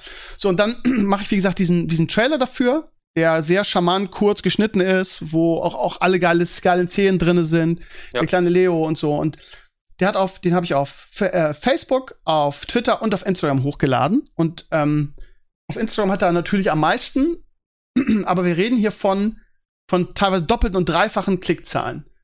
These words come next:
Speaker 1: <laughs> Wo ich mich dann immer frage, okay, wie kann das sein? Wie kann das denn sein, dass ein Trailer mehr geklickt wird als das Video?
Speaker 2: Das ist halt
Speaker 1: Oder
Speaker 2: ein
Speaker 1: ist das
Speaker 2: kurzes
Speaker 1: normal?
Speaker 2: Video, ne? Also die kurzen Videos zählen ja.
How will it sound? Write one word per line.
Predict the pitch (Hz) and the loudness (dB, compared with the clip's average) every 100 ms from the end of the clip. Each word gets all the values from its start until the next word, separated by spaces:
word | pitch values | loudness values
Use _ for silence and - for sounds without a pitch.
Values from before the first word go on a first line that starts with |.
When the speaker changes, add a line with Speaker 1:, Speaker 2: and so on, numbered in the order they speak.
| _ | _
Speaker 1:
<laughs> | _ _ - | _ _ -2
Wo | 214 196 | 2 2
ich | 220 | 2
mich | 202 | 0
dann | 196 | 2
immer | 180 | 0
frage, | 175 - 185 180 | -2 -2 0 0
okay, | 175 - 143 - - - - - - _ _ _ _ _ _ _ - - | -2 -4 -4 -6 -20 -18 -18 -20 -20 _ _ _ _ _ _ _ -20 -12
wie | 143 | -8
kann | 139 165 | -2 -2
das | 180 - | -2 -2
sein? | 214 | 0
Wie | 156 | 0
kann | - 185 | 0 -2
das | 175 | 0
denn | 165 | 0
sein, | 156 180 185 | 2 2 2
dass | 185 | 2
ein | 175 | 0
Trailer | - 190 190 277 214 | 2 2 4 4 4
mehr | 170 208 | 4 4
geklickt | 202 190 233 196 | 2 2 0 0
wird | 190 | 2
als | 196 175 | 2 0
das | 151 - | -4 -2
Video? | 330 254 143 - - _ | 0 2 0 -4 -20 _
Speaker 2:
Das | 147 - | -16 -10
ist | - | -8
halt | 127 | 0
Speaker 1:
Oder | - | 0
Speaker 2:
ein | |
Speaker 1:
ist | 185 | 2
das | 180 | 2
Speaker 2:
kurzes | 175 | 2
Speaker 1:
normal? | 147 165 | 4 4
Speaker 2:
Video, | 151 123 | 2 2
ne? | 120 139 - | 0 -4 -4
Also | 120 120 | -4 -4
die | 110 - | -10 -18
kurzen | - 139 - 131 | -4 -4 -4 -12
Videos | 131 131 127 - | -8 -8 -8 -6
zählen | 160 151 131 | 0 0 0
ja. | 113 113 | -2 -4